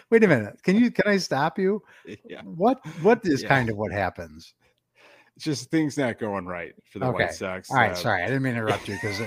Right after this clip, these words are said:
Speaker 2: <laughs>
Speaker 1: I was,
Speaker 2: Well,
Speaker 1: I,
Speaker 2: you know,
Speaker 1: I, I almost
Speaker 2: Griffol's
Speaker 1: had a
Speaker 2: got a
Speaker 1: seizure
Speaker 2: way of
Speaker 1: there for a
Speaker 2: words.
Speaker 1: moment. I, I didn't know what
Speaker 2: Grifol,
Speaker 1: was going on.
Speaker 2: he has got a way of saying things. Um, uh, "And is this acceptable?" No.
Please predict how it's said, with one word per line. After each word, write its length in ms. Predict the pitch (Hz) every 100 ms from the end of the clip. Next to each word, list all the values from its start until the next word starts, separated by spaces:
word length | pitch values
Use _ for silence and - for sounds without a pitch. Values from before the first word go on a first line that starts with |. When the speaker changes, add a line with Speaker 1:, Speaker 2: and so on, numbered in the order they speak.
| - -
Speaker 2:
<laughs> 200 | - 170
Speaker 1:
I 100 | 127
was, 300 | 123 113 131 - _ - 151 139
Speaker 2:
Well, 220 | 254 247
Speaker 1:
I, 60 | 226
Speaker 2:
you 140 | 147
know, 120 | 156 156
Speaker 1:
I, 60 |
I 100 | 165
almost 260 | 175 254 285
Speaker 2:
Griffol's 20 |
Speaker 1:
had 80 | 147
a 20 |
Speaker 2:
got 160 | 170 214
a 20 |
Speaker 1:
seizure 120 | 180 165
Speaker 2:
way 80 |
of 60 | -
Speaker 1:
there 100 | 107
for 80 | 214
a 80 | 175
Speaker 2:
words. 80 |
Speaker 1:
moment. 340 | 107 104 95 - -
I, 40 | 127 127
I 40 |
didn't 220 | 127 135 127
know 100 | 202
what 120 | 220
Speaker 2:
Grifol, 100 | 127
Speaker 1:
was 200 | 123 - -
going 240 | 139 127 131
on. 300 | 131 90 87 -
Speaker 2:
he 320 | 127 170 190
has 160 | 160 -
got 180 | 143
a 60 | 135
way 320 | 135 156 165
of 100 | 101
saying 360 | - 131 143 131
things. 440 | 104 95 92 -
Um, 540 | - 104 104 101 101 - -
uh, 40 |
"And 360 | 113 110 135 143
is 320 | 175 233 214
this 280 | 269 262 220
acceptable?" 720 | 196 - 220 233 233 240 233
No. 420 | 247 269 269 95